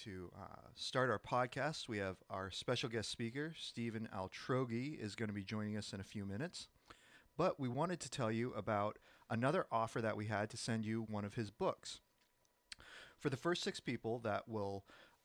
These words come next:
leave us a, uh, comment on Facebook telling us what your favorite podcast was and why, and then just email us again with your name and address, um, we are going to go ahead and,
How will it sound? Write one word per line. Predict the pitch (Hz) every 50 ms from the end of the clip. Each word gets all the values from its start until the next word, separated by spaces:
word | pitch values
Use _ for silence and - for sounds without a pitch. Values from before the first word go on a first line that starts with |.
| _ _ - -
leave | 123 120 123 131 147 139
us | 160 147 147 - - - -
a, | 120 113 110 107 104 101 98 101 107 - - _ _ _ _ - 113
uh, | 95 95 98 -
comment | - - - 151 127 117 110 107 107 113 131 - - -
on | 113 104 104 104 101 101 101 101 - - -
Facebook | 127 110 107 - - - 110 120 139 - - - - - -
telling | - - 135 123 120 117 117
us | 110 104 104 - -
what | 107 113 127 -
your | 143 156
favorite | 151 - 151 143 135 151 143
podcast | - - 110 104 101 - - 104 101 98 - -
was | 110 104 101 101 98 - - - - - - - - - _ -
and | 120 117 123 127 117
why, | 107 92 90 95 98 110 127 131 - _ _ -
and | 117 120 127
then | 123 123
just | 131 127 - - - -
email | 123 117 120 120 120 123
us | 135 131 -
again | 147 127 127 120 123 127 117
with | 117 113 -
your | 113 107 107 104 101 - - - - - - -
name | 113 113 113 113 117 135
and | 131 120
address, | 107 101 101 95 107 101 98 107 113 - - - - - - - 104
um, | 98 101 101 98 98 101 104 -
we | 113 110 120 123 143
are | 147
going | 147 147 143 139 131
to | - 113
go | 120 113
ahead | 107 117 131 123 113 107
and, | 98 101